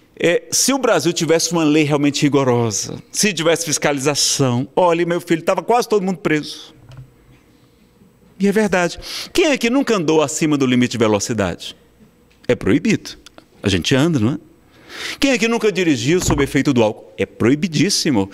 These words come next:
grave. Quem é que nunca comprou um D V D ou um C D pirata que não respeita os direitos autorais?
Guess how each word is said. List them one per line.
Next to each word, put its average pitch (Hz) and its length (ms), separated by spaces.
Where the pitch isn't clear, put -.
grave. 143 800
Quem 349 120
é 381 80
que 180 120
nunca 185 320
comprou 135 380
um 135 100
D 120 100
V 104 160
D 110 180
ou 160 100
um 135 80
C 101 240
D 113 300
pirata 117 400
que 117 100
não 139 180
respeita 123 420
os 107 60
direitos 104 300
autorais? 101 600